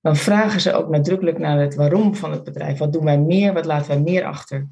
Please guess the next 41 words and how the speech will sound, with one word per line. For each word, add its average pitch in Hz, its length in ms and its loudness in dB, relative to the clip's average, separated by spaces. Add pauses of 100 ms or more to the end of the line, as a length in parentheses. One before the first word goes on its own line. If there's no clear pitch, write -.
(520)
Eh, 165 200 2
de 165 60 0
bekende 165 420 2
uitspraak 147 500 0
van 151 160 -4
dat 147 200 -4
veel 165 160 0
mensen 147 280 0
zeggen, 143 500 -4 (300)
eh, 143 300 0
als 143 140 -2
ze 151 80 -4
op 147 60 -6
hun 156 80 0
sterfbed 151 460 0
liggen, 143 320 0
zal 147 180 2
niemand 190 400 2
zeggen, 139 460 -4 (320)
"Ik 143 100 -2
wou 156 140 4
dat 143 100 2
ik 143 60 0
meer 143 140 2
gewerkt 147 360 0
had, 240 420 -4
of - 60 -20
dat 160 100 -10
ik 143 60 -6
meer 143 200 2
op - 60 -10
kantoor 175 280 0
was 208 160 0
geweest, 202 300 0
of 156 80 -2
meer 139 180 2
in 135 60 -2
de 135 80 -2
fabriek 214 260 -2
was 208 200 0
geweest." 196 560 -2